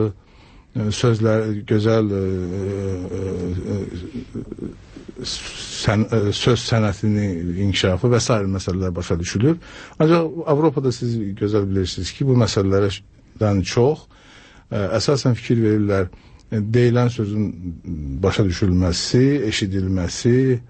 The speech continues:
onun anla-, a-, anlanılması, e, bunlardan istifadə,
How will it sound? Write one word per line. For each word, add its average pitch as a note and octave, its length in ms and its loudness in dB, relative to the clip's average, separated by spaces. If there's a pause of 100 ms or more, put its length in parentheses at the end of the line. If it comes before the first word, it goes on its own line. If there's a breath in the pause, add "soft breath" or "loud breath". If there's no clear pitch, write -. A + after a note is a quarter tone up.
(100)
onun G#2+ 240 0
anla-, G#2 400 2
a-, G2+ 380 -2 (580)
anlanılması, G#2 840 2 (680 loud breath)
e, A2+ 160 0 (1900)
bunlardan A#2+ 540 4
istifadə, G#2 760 0